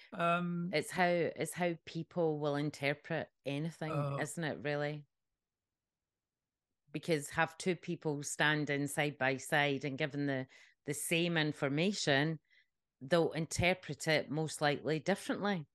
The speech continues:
Speaker 1: Yeah. Absolutely.
Speaker 2: You know, and, and L-, L G B T Q plus people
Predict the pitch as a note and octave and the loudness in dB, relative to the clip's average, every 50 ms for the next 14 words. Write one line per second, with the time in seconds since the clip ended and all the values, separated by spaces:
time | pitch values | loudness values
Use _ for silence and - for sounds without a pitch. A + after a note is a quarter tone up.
0 | _ _ F#3 F#3 E3+ - _ _ _ _ _ _ _ _ _ _ _ _ _ _ | _ _ -4 -4 -4 -6 _ _ _ _ _ _ _ _ _ _ _ _ _ _
1 | _ _ _ _ _ _ _ _ _ _ _ _ _ _ _ _ _ - D#3+ C#3 | _ _ _ _ _ _ _ _ _ _ _ _ _ _ _ _ _ -10 -8 -8
2 | - - F3 D#3 C3+ B2+ C3+ D3 C#3 - - - D#3 F3+ E3 - - - E3 F3 | -4 -2 0 0 2 2 0 0 -2 -6 -4 -2 -2 -2 -2 -2 -2 -2 -2 -2
3 | E3 C3+ - - - E3+ F#3 F3+ F3 E3+ B2 - - _ _ - - F3+ F3 E3 | -2 -4 -4 0 2 2 4 2 2 -2 -6 -12 -16 _ _ 0 0 0 0 0
4 | - F#3+ D#3+ E3 D#3+ D3+ - - E3+ C#3+ - - F3 - - - D#3+ D#3 - - | -4 -6 -6 -4 -6 -6 -8 -8 -8 -8 -6 -6 -8 -8 -6 -6 -6 -6 -6 -6
5 | - - - D#3+ - - D#3 C#3+ D3 C#3 | -10 -12 -12 -10 -8 -6 -6 -6 -6 -10